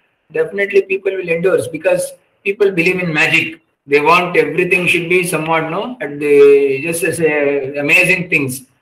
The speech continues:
that should be happening. Otherwise, they will not, uh,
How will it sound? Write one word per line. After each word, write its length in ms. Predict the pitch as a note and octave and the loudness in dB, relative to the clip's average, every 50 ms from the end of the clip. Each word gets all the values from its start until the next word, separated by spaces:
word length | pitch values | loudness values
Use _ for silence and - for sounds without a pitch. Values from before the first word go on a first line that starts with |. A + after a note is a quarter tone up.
| _ _ | _ _
that 180 | - D#3 D#3 D3+ | -10 -8 -8 -6
should 220 | - F3 F3 E3+ | -6 -4 -4 0
be 280 | F3 F#3+ G3 G#3+ - - - | 0 0 0 0 -2 -4 -4
happening. 500 | A3+ - - E3+ D3+ B2+ A#2 - - - _ _ _ _ _ - | -4 -4 -4 -4 -4 -6 -6 -8 -16 -20 _ _ _ _ _ -6
Otherwise, 540 | C#3 C#3 E3+ F#3+ F#3+ F#3 F3+ F3 F3 D#3 D#3 | -4 -2 0 0 0 2 2 0 0 0 0
they 100 | D#3+ D#3+ | 0 0
will 300 | E3 D#3+ D#3+ D#3 D#3 D#3 | 0 0 -2 -4 -4 -4
not, 380 | D#3 E3+ F3+ F3 F3 - - _ - E3 | -4 -4 -4 -4 -8 -12 -16 _ -14 -14
uh, 540 | D#3 D#3 D#3 - - D#3+ D#3 D3+ D3 C#3+ | -12 -12 -14 -6 -2 -2 -2 0 0 -2